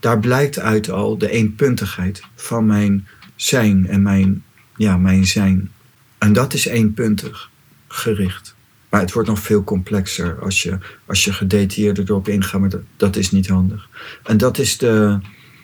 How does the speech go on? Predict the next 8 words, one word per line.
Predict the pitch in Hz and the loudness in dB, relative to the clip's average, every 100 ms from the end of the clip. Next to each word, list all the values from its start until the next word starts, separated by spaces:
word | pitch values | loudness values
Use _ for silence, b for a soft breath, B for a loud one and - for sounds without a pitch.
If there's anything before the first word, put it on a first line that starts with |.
| B B _ _ _ | B B _ _ _
dat | - 127 151 | -4 -2 0
is | - | -2
de | - | 0
basis | 101 92 85 - - - - - _ _ _ _ | 2 2 2 -4 -6 -10 -12 -20 _ _ _ _
daarvan. | - 92 - - - _ _ _ _ _ _ _ _ _ - _ | -8 -8 -8 -18 -20 _ _ _ _ _ _ _ _ _ -20 _
Een | - 107 | -2 0
andere | 120 151 127 107 | 2 0 -2 -6
vorm. | - 98 92 | -2 0 0